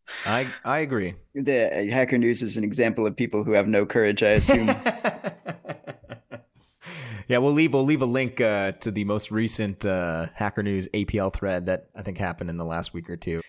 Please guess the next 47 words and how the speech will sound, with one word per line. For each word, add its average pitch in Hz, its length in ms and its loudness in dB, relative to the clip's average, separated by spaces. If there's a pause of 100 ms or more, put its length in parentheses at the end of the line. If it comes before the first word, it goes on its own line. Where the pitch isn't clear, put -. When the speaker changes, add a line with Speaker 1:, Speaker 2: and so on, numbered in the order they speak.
(120)
Speaker 1:
There 147 100 2
was 262 140 0
some 175 120 0
great 156 220 2
comments, 120 400 0
but 107 160 -2
then 104 500 0
the, 104 100 0
I 101 60 -2
think 165 140 -4
the - 80 -6
top - 260 -4
comment 90 260 -4
was 87 100 -8
pretty, 87 440 -4
is 107 120 -4
a 110 40 -6
pretty 147 200 -2
decent 101 320 -2
review, 90 340 -2
but 87 140 -4
then 87 340 -4
there 110 140 -2
were 98 40 -2
some 101 160 -4
other 90 140 -2
ones 85 220 -4
I 80 80 -2
was 85 120 -4
reading 85 220 -4
them 85 140 -6
and 82 80 -6
I 80 60 -6
was 80 100 -10
like, 76 120 -8
"Oh 101 120 0
boy, 90 340 -8
there's, 92 340 -8 (360)
there's 151 220 4
the 170 120 4
orange 160 240 4
websites. 120 540 2
They, 123 560 2 (460)
they're 107 120 2
always 143 240 4
a 143 40 0
mix." 110 380 0